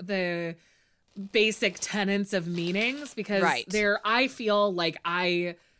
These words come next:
Speaker 1: when I was going through it, I have, like, so many huh cards because they're
Speaker 2: Oh,
Speaker 1: not
Speaker 2: uh-huh.
Speaker 1: my favorites, but I think that they're awesome and I wanna talk about, like, the
Speaker 2: Yeah.
Speaker 1: nuances for them. So it's just, like, a really well thought out, thoughtful deck
Speaker 2: Mm-hmm.
Speaker 1: for tarot readers.
Speaker 2: I have a theory.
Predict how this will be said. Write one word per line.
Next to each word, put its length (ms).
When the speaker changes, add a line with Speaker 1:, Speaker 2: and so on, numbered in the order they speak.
Speaker 1:
when 160
I 80
was 120
going 200
through 200
it, 120
I 80
have, 160
like, 260
so 360
many 500
huh 420
cards 380
because 220
they're 100
Speaker 2:
Oh, 20
Speaker 1:
not 240
Speaker 2:
uh-huh. 240
Speaker 1:
my 140
favorites, 540
but 100
I 100
think 180
that 120
they're 240
awesome 500
and 100
I 60
wanna 220
talk 240
about, 140
like, 140
the 60
Speaker 2:
Yeah. 180
Speaker 1:
nuances 340
for 160
them. 200
So 220
it's 180
just, 140
like, 240
a 80
really 520
well 360
thought 360
out, 480
thoughtful 560
deck 340
Speaker 2:
Mm-hmm. 120
Speaker 1:
for 320
tarot 320
readers. 540
Speaker 2:
I 140
have 200
a 160
theory. 720